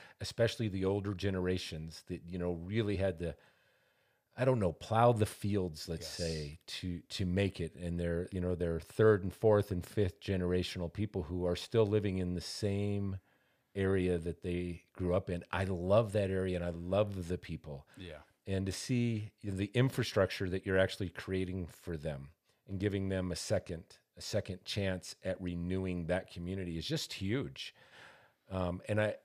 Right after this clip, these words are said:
Speaker 1: you know, w-, our listeners aren't all from Albuquerque. And there's a, there's that community in every city and state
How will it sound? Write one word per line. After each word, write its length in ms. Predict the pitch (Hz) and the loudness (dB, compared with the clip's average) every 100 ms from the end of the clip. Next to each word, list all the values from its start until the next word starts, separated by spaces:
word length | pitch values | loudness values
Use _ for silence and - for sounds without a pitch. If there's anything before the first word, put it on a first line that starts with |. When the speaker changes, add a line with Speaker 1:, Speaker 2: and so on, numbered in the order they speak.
| _ - | _ -2
Speaker 1:
you 100 | 110 | 4
know, 80 | |
w-, 160 | 110 127 | 4 6
our 140 | 127 139 | 10 12
listeners 400 | 139 - 107 98 | 10 6 2 4
aren't 240 | 104 98 | 4 6
all 120 | 95 | 4
from 200 | 87 85 | 2 0
Albuquerque. 640 | 85 92 90 80 71 76 71 90 _ _ _ _ _ _ _ _ 101 | 2 2 0 -4 -6 -10 -12 -14 _ _ _ _ _ _ _ _ 0
And 280 | 98 98 - | 0 0 -4
there's 380 | 92 120 160 143 | 4 8 8 8
a, 160 | 117 - | 4 4
there's 320 | 104 143 135 | 6 6 6
that 280 | 110 113 - | 6 6 6
community 800 | - 104 107 110 95 92 92 - - | -2 0 2 0 0 -2 -2 -6 -2
in 220 | 95 95 _ | -2 -2 _
every 640 | 110 107 107 101 98 95 - _ _ | 4 4 2 0 0 -2 -6 _ _
city 720 | - - 107 98 95 90 82 _ _ _ _ | -10 0 2 2 -2 -2 -6 _ _ _ _
and 280 | 90 90 87 | -2 -2 -2
state 540 | - - 95 87 - | -4 0 2 0 -6